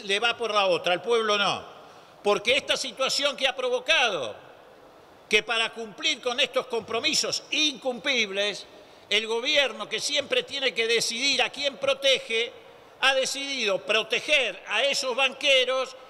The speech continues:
y desproteger al resto de la sociedad argentina, destruyendo el consumo, destruyendo la inversión,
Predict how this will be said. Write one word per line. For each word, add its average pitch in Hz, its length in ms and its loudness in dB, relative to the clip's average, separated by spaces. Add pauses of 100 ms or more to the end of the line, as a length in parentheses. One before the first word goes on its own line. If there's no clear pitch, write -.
y 240 160 2
desproteger 277 1120 2 (200)
al 226 180 2
resto 269 420 0
de 233 120 -2
la 220 120 -2
sociedad 240 400 0
argentina, 262 680 0
destruyendo 233 560 0
el 247 80 -4
consumo, 269 680 0 (240)
destruyendo 240 640 0
la 240 80 -2
inversión, 262 680 -2